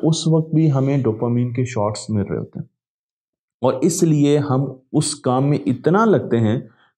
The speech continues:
कि हम अपनी भूख को भूल जाते हैं, हम अपनी ज़रूरी अपॉइंटमेंट्स को भूल जाते हैं। लेकिन चूहों के इस एक्सपेरिमेंट ने हमें बहुत डराया भी। उसकी वजह यह है कि आज हम ये जानते हैं, क्योंकि मैं अब इस वक्त एक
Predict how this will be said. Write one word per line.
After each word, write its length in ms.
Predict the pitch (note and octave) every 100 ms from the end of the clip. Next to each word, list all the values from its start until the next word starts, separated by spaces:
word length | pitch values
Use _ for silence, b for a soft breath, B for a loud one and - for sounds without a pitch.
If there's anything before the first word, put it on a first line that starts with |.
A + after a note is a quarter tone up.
| -
कि 100 | D3+
हम 260 | D#3+ D3+ D3+
अपनी 240 | D3 D3+
भूख 300 | C#3 A2+ B2+
को 120 | C#3 B2+
भूल 200 | B2 B2
जाते 260 | A#2+ B2
हैं, 240 | A#2+ A#2+ A#2+
हम 220 | A2+ A2+
अपनी 280 | A2+ A#2+ A#2
ज़रूरी 500 | A2+ A2 A2+ A#2+ A#2+
अपॉइंटमेंट्स 520 | A#2+ A#2+ A#2 B2+ A#2
को 140 | B2
भूल 240 | A2 G#2 G2
जाते 260 | F#2 -
हैं। 120 | F#2 F2+ _ _ _ _ _ b b b _
लेकिन 260 | G3 G3 G3+
चूहों 420 | G3+ F3+ F3+ A3
के 140 | G3+ F#3+ F#3+ E3
इस 220 | F3 - D3
एक्सपेरिमेंट 800 | - - C3+ D3 D3+ C#3+ C3 B2
ने 200 | A#2 C3
हमें 440 | A#2 A#2 B2+ A2
बहुत 340 | A#2 A#2 A#2+ A2+
डराया 340 | G#2 G2+ G#2
भी। 180 | G2+ G2+ - _ _ _ _ B B B -
उसकी 220 | F#3+ A3
वजह 220 | F#3+ G#3
यह 240 | G3 E3+ A#2+
है 240 | A#2 C3
कि 160 | D3 D3 - - -
आज 460 | C3+ D#3 E3+ F3 F3
हम 240 | C3 C3+
ये 120 | C3+ B2
जानते 340 | A2 G#2+ A2
हैं, 100 | B2+
क्योंकि 180 | C#3+ D3
मैं 380 | C3 C3 C3+ -
अब 380 | B2 A#2+ A#2+ -
इस 180 | A#2+ -
वक्त 320 | A#2+ A#2+ -
एक 140 | B2